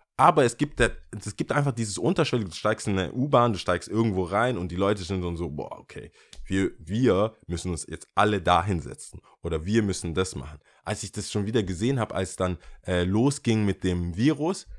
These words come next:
mit dem, äh, mit, mit, mit zweitausend, zweitausend, ähm,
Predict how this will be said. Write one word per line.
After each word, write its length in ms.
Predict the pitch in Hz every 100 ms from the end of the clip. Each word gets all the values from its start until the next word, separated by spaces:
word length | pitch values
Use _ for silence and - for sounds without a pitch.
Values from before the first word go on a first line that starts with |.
| - _ _ _
mit 200 | 92 90
dem, 160 | 95 90
äh, 440 | 80 76 90 87
mit, 200 | 82 92 95
mit, 260 | 92 -
mit 180 | 90 -
zweitausend, 680 | - 95 98 92 92 87 -
zweitausend, 680 | - 92 92 90 87 85 76
ähm, 560 | - 80 80 78 78